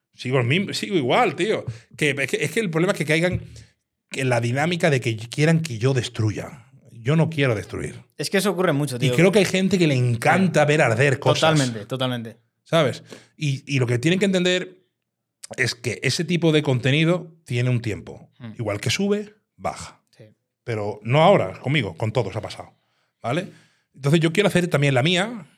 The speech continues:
Speaker 1: que lo estaba haciendo antes de romperme el bíceps, de sacar mi entreno, sacar mi día, sacar mi vida en ese canal, ¿no?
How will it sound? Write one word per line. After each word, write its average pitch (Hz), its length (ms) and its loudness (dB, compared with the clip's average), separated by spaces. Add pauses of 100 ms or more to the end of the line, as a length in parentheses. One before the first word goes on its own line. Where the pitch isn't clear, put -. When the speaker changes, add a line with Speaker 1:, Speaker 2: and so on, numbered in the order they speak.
Speaker 1:
que - 80 -4
lo 104 60 0
estaba 120 180 2
haciendo 135 300 0
antes 120 120 0
de 113 40 4
romperme 110 260 -2
el 110 40 -4
bíceps, 175 360 -2
de 95 240 -6
sacar 98 280 -8
mi 107 100 -6
entreno, 190 600 0
sacar 101 340 -6
mi 117 140 0
día, 180 340 4
sacar 107 260 -4
mi 139 80 -2
vida 175 320 2
en 113 80 -8
ese 107 160 -8
canal, 151 360 0
¿no? - 220 -10